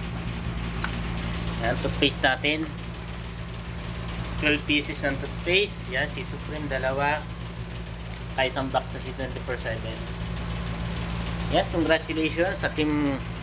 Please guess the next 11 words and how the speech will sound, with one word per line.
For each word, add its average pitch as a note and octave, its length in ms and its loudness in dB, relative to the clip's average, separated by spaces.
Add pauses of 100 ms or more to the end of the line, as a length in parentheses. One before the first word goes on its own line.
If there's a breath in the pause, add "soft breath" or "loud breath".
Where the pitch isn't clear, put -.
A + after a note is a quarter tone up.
California D3+ 560 4
natin C#3+ 400 2
dyan. D#3+ 240 2 (1300)
Yan, E3 80 6
maasahan D3 560 4
mo C#3+ 80 4
na C#3 80 0
makakarating C3 640 2
ang C3 80 0
iyong C3 160 0
produkto. E3+ 480 0